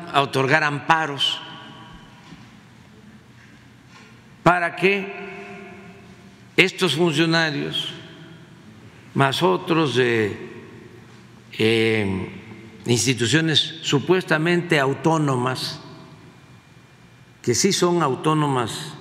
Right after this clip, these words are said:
y son independientes del pueblo, no de los grupos de poder económico y políticos.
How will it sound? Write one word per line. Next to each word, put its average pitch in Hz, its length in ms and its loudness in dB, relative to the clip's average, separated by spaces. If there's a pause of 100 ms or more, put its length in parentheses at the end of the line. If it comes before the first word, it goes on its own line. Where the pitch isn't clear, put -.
(1080)
y 107 120 -4
son 143 200 2
independientes 139 800 0
del 107 160 0
pueblo, 151 460 0 (1300)
no 131 300 2
de 107 340 2 (200)
los 104 160 -4
grupos 131 440 0
de 113 100 2
poder 131 360 0 (1120)
económico 131 600 -2 (960)
y 104 100 -6
políticos. - 920 -6